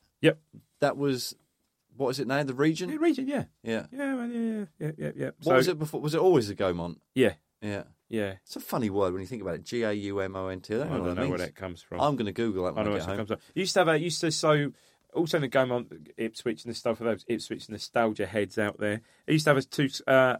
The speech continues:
Speaker 1: a two screen, ci-, it used to be a two screen cinema as well. So it wasn't just a theatre like the Regent.
Speaker 2: Yeah.
Speaker 1: You could go and watch films there as well.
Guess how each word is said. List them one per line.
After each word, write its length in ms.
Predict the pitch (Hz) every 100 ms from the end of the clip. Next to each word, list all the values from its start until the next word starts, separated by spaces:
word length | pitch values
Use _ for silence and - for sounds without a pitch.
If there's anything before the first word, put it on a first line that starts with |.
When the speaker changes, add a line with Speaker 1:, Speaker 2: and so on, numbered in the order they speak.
| -
Speaker 1:
a 80 | 113
two 220 | - 143
screen, 320 | - 135 123
ci-, 160 | - 135
it 60 |
used 100 | 135
to 40 | 131
be 60 | 123
a 40 |
two 200 | - 135
screen 300 | - 123 117
cinema 400 | - 151 113 104
as 140 | 104
well. 120 | 131 104
So 100 | 113
it 60 |
wasn't 220 | 151 147 117
just 180 | 120 113
a 20 |
theatre 520 | - 131 110 92 98 _ _ -
like 140 | 107
the 100 | 85
Regent. 460 | 107 127 113 95 101
Speaker 2:
Yeah. 140 | 131 120
Speaker 1:
You 40 |
could 120 | 117 107
go 120 | 120
and 80 | 113
watch 180 | 104 -
films 260 | 131 113
there 140 | 101 95
as 120 | 101
well. 160 | 110